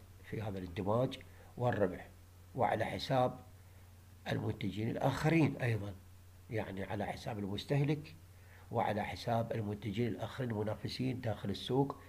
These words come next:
هي راح تستفاد المنشأة المندمجة مع بعضها البعض تحت إنتاج واحد.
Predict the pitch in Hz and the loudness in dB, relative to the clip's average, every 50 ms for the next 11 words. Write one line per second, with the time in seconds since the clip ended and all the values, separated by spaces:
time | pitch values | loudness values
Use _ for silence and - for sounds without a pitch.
0 | - - - - 143 143 117 107 - - - 107 - - - 113 104 113 107 104 | -18 -10 -4 0 2 2 2 2 0 -4 -8 -10 -8 -4 -4 -4 0 2 2 4
1 | 104 101 - - - - - - - - - - - - - - - - - - | 2 2 0 -4 -16 -18 -20 -20 -20 -20 -20 -20 -20 -20 -20 -20 -20 -12 -4 0
2 | 127 120 107 113 123 113 - - 117 104 110 110 104 101 107 113 120 - - - | 0 2 2 2 2 2 2 2 4 4 4 6 4 4 2 -2 -6 -10 -16 -20
3 | - - - 110 107 98 101 104 90 87 107 92 95 95 90 98 98 92 92 92 | -14 -6 -4 -4 -2 0 -2 -2 2 2 2 2 2 -2 -2 -2 -2 -2 -2 -4
4 | - - - - - - - - - 110 110 - - 104 101 95 95 95 104 98 | -8 -14 -18 -20 -20 -20 -20 -12 -6 -4 -4 -4 -4 -6 -6 -6 -2 0 0 0
5 | 101 101 101 92 98 98 92 92 98 - - - - - - - - - - 113 | 0 0 -4 -4 -6 -6 -4 -4 -4 -4 -4 -8 -6 -6 -6 -6 -8 -10 -8 -6
6 | 98 92 98 101 - - - - - - - - - - - - - - - - | -6 -6 -8 -10 -14 -18 -20 -20 -20 -20 -20 -20 -20 -20 -20 -20 -20 -20 -18 -10
7 | - - 107 - - - 107 98 95 95 - - - - 123 - - - - - | -10 -8 -8 -6 -2 0 0 2 0 0 -4 -8 -4 0 0 0 0 0 -4 -10